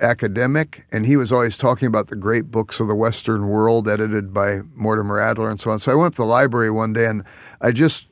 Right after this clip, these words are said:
saw them, and I pulled out volume thirty-three 'cause it was my jersey number. And I, it was Pascal, Pensée. And I read through that book. I've read it I don't know how many times since then.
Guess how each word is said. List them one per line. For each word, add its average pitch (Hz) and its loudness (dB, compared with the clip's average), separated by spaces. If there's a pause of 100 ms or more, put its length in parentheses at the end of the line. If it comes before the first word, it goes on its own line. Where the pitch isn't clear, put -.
saw 160 6
them, 123 2
and 113 0
I 113 0
pulled 147 2
out 123 4
volume 117 4
thirty-three 123 0
'cause 120 -4
it 107 -4
was 110 -4
my 107 0
jersey 113 -2
number. 101 -6 (640)
And 131 4
I, 131 2
it 131 4
was 135 2
Pascal, 170 2 (180)
Pensée. 127 0 (240)
And 123 2
I 139 4
read 160 2
through 185 -2
that 170 0
book. 160 0
I've 143 2
read 160 0
it 160 0
I 160 0
don't 160 -2
know 151 2
how 147 2
many 131 -2
times 95 -6
since 95 -8
then. 92 -8